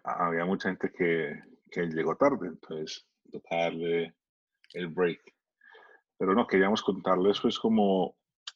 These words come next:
eh, bueno, uno, que estamos muy contentos con el recibimiento del podcast, eh,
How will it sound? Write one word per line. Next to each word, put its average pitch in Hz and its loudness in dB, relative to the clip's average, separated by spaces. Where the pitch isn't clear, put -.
eh, 90 0
bueno, 82 -2
uno, 117 4
que 139 -2
estamos 95 2
muy 104 4
contentos 104 2
con 95 0
el 90 0
recibimiento 90 2
del 92 0
podcast, 92 -4
eh, 82 -8